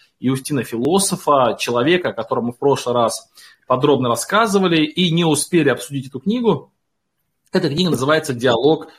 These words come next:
э, с Трифоном Иудеем». И эта книга,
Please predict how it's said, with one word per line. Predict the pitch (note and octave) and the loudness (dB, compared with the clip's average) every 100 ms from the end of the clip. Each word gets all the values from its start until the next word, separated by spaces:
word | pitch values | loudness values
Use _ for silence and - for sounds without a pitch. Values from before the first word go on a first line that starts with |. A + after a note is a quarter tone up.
| _ _ - | _ _ -4
э, | A#2+ | -2
с | A#2+ | -2
Трифоном | - D3+ C#3+ C#3+ C3+ B2+ B2+ | -2 -2 0 2 2 0 0
Иудеем». | D#3 F3 D3 E3 G2+ D#2 - _ - - _ | 0 0 2 2 2 -2 -10 _ -20 -20 _
И | - E3+ | 0 0
эта | D3+ D#3 C#3+ | 0 0 0
книга, | F3+ C4 A#3 F#3 C#3+ A#2 | 0 2 4 4 4 2